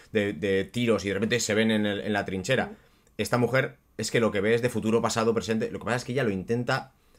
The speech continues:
Speaker 1: guardar, y como lo intenta guardar, no lo controla.
Speaker 2: Explota.
Speaker 1: Explota, eso es.
Speaker 2: Y sale cuando no, no lo debe salir. Vamos, no tiene sentido, ni siquiera ella lo entiende,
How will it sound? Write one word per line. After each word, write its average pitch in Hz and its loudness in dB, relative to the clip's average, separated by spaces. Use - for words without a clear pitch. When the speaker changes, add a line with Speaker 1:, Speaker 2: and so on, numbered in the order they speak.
Speaker 1:
guardar, 107 2
y 107 -4
como 92 -2
lo 92 0
intenta 104 -2
guardar, 120 0
no 123 2
lo 123 6
controla. 95 0
Speaker 2:
Explota. 220 -4
Speaker 1:
Explota, - -2
eso 87 -6
es. - -14
Speaker 2:
Y 247 -2
sale 233 2
cuando 233 2
no, 220 4
no 226 2
lo 208 2
debe 202 -2
salir. 208 -4
Vamos, 214 -4
no 220 2
tiene 214 2
sentido, 262 -2
ni 220 2
siquiera 226 0
ella 247 4
lo 226 4
entiende, 262 -6